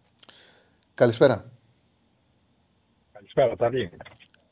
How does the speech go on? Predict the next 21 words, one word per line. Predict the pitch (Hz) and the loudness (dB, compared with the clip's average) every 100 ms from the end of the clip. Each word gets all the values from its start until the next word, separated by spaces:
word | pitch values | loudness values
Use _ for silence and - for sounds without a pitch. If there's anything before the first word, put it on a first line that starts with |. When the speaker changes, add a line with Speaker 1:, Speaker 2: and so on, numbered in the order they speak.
| _ _ _ _ - | _ _ _ _ -2
Speaker 1:
Έλα, | 127 131 | 2 2
φίλε | 113 | 0
μου, | 95 | -8
έλα, | 98 | -8
φίλε | 95 87 | -12 -20
μου. | - _ _ | -20 _ _
Speaker 2:
Γιώργος | - 113 123 104 | -12 -8 -6 -8
από | 92 92 | -8 -8
Ηράκλειο. | 101 98 80 78 - _ _ - - _ _ - - _ _ - | -8 -10 -14 -20 -20 _ _ -20 -20 _ _ -20 -20 _ _ -10
Speaker 1:
Γεια | 117 131 | 2 4
σου, | 139 117 | 4 0
Γιώργο. | 110 - - _ _ _ _ _ - _ | -4 -6 -18 _ _ _ _ _ -20 _
Είσαι | - 156 170 190 | -6 4 6 10
ο | 180 170 156 151 147 143 139 135 127 117 | 12 12 10 6 4 2 0 -4 -6 -2
Speaker 2:
Ναι, | 139 | 2
Speaker 1:
υπέρ | 131 135 | 4 4
Speaker 2:
είμαι, | 113 | 2
Speaker 1:
Νταμπράουσκας | 170 196 208 208 190 | 2 2 0 0 -4
Speaker 2:
είμαι. | 208 | -2
Speaker 1:
ή | |
κατά; | 185 180 143 120 107 | -2 0 -2 -4 -12